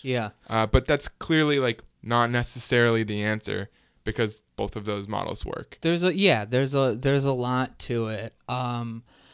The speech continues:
Speaker 1: I think that, man, it's, it's a, it's a weird time because I think that, I think that Seth is being asked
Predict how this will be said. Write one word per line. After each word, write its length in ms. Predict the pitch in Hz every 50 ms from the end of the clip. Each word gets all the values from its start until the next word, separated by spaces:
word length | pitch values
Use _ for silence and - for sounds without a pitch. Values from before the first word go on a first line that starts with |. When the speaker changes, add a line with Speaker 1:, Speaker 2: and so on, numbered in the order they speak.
| _ _ _ _
Speaker 1:
I 140 | - 131 135
think 560 | 131 - - 147 139 139 135 123 - - _
that, 580 | - 131 127 123 120 120 117 117 113 104 - - _ _ _ _ - - - - -
man, 220 | - 175 208 214 208
it's, 460 | 233 262 262 - - - - - - - _ -
it's 340 | - 240 311 - - -
a, 100 | - 370 - - 143 117 - _
it's 200 | - 170 214 -
a 100 | - 302
weird 800 | 247 185 156 160 170 170 170 175 175 175 175 165 151 139 135 135 127 _ _ - _ _ _
time 760 | - - - 147 147 143 135 131 127 120 120 113 113 113 110 - - - _ _ _ _ _ _ _ _
because 280 | - 135 123 139 131 127
I 60 | 135
think 360 | 131 - - 180 175 170 -
that, 320 | - 147 139 131 127 - - - - - - - - - - - - - - - - -
I 60 | - 151
think 200 | - 254 269 254
that 120 | - 208
Seth 340 | - - - 143 139 131 -
is 140 | 143 131 131
being 280 | 131 131 131 127 123 -
asked 680 | - 113 117 120 123 123 120 - - - - - -